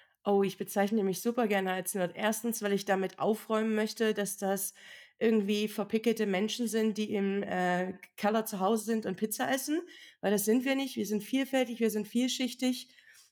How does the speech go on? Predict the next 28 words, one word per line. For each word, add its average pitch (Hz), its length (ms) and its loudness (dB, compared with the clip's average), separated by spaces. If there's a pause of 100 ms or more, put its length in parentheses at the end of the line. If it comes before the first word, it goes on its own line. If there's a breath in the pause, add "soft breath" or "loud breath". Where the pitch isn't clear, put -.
(120)
und 214 240 2
wir 226 140 4
interessieren 220 540 0
uns 269 160 -2
auch 254 120 2
für 262 140 -2
vielfältige 247 640 -2
Themen. 247 460 0 (600 soft breath)
Und 262 140 4
ganz 254 240 2
offen 247 260 2
und 233 40 0
ehrlich, 247 720 2
ich 240 480 0
liebe 240 340 4
es - 260 -2
zu 196 140 -4
gamen, 190 540 2
ich 214 240 -2
liebe 190 480 2
es, 220 220 0
Lego 196 320 2
zu 196 200 -6
bauen, 190 480 2
ich 202 220 -6
liebe 226 260 0
die 247 120 2
Mathematik. 208 840 0